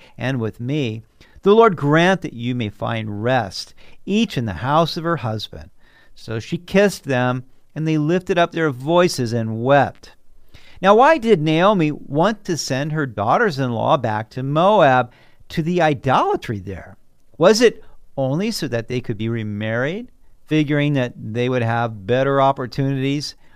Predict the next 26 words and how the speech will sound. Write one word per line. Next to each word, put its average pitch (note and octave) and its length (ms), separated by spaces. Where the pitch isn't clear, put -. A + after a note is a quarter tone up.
among B2+ 320
their A#2+ 240
own B2 320
people? F3+ 580
Or G#3+ 480
was F#3+ 480
it A3 140
because F3+ 320
Naomi E3 340
was C#3 220
embarrassed B2+ 640
to A#2+ 80
return D3 460
to B2 100
Israel, C#3 500
admitting G#3 480
that A3 120
her F#3 120
sons D#3 560
had - 240
taken C#3 560
Moabite D3 640
wives C3+ 800
against A#2+ 520
the G#2+ 60
commandment? A#2+ 640